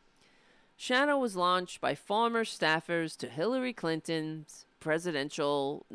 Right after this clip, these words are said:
uh, twenty sixteen presidential campaign. Oh, great. Now Tara Junior just hit the space bar and the entire article rolled down.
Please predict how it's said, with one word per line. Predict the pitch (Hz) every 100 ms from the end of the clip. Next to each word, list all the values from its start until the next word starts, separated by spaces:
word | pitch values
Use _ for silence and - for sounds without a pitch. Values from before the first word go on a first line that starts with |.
| 151
uh, | 139 147 135
twenty | - 208 208
sixteen | 196 - - 175
presidential | - 165 180 185 160
campaign. | 143 147 117 117 76 62 - _ _ _ _ _
Oh, | 67 - -
great. | 50 50 -
Now | - 117
Tara | - -
Junior | 135 139 139
just | 143 143 147 - - _ _ _ _ _
hit | 160 147 -
the | 170 185 - _ _ _ _ _ _
space | - - 427 330
bar | - 139 123 135 156
and | - 165 170 185
the | 180 185
entire | 190 151 147 170 -
article | 139 135 143 - 180 214
rolled | 135 127 151 190 190
down. | 262 233 151 139